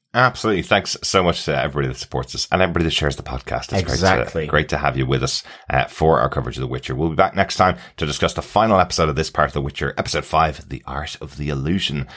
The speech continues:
Speaker 1: Uh, remember, part two will be out on July twenty-seventh.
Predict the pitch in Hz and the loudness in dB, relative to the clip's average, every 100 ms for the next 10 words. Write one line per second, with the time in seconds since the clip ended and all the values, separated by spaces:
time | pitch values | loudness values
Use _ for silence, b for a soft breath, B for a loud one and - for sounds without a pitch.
0 | B B - 71 71 82 87 87 - 95 | B B -2 0 0 2 2 2 0 -2
1 | - 101 98 95 95 90 - 85 95 87 | 2 2 4 6 4 4 2 2 2 2
2 | 82 85 - 80 69 - 82 120 | 2 2 0 -4 -2 0 0 0